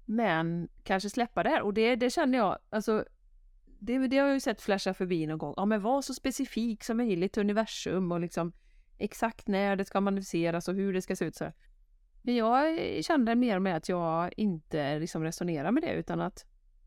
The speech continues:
det är mer liksom intentionen som räknas. Och sen är det fo-, om du fokuserar på att må bra,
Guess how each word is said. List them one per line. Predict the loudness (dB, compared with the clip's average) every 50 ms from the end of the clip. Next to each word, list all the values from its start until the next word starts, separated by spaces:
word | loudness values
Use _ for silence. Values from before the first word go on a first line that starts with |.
| -20 _ _ _ _ _ -20 -20 -20 -20 -20 _ _ _ _ -20 -20 -20 -20 -20 _ _ -20 -20 -20 -20 -20 -20 -20 -10 -2
det | 2 2 4
är | 4 6 6 6 6 6
mer | 4 4 2 2 0 0
liksom | -2 -4 -4 -4 -4 -4 -2 -2
intentionen | -2 -2 -2 -2 -4 -6 -4 -2 -2 -2 0 0 -2 -2 -4 -4 -4 -4 -6
som | -4 -4 -4 -2
räknas. | -2 -2 -2 -4 -6 -8 -6 -6 -6 -6 -8 -10 -18 -20 -20 -20 -20 -20 -20 _ _ _
Och | -6 -6 -4
sen | -4 -4 -4 -4 -4 -4
är | -2 -2 -2 -2 -2
det | -4 -4
fo-, | -4 -4 -6 -6 -4
om | -4 -2 0 0
du | 0 0 0 -2 _ -18 _ -20 _ -20 -20 _ _ _ -20 -20 -20
fokuserar | -12 -8 -6 -6 -4 -4 -6 -4 0 0 2 2 2 0 -2 -2
på | -2 -2 -2 -2 -2 -2
att | -2
må | -2 -2 -4 -6 -8
bra, | -6 -6 -4 -4 -2 -2 -4 -4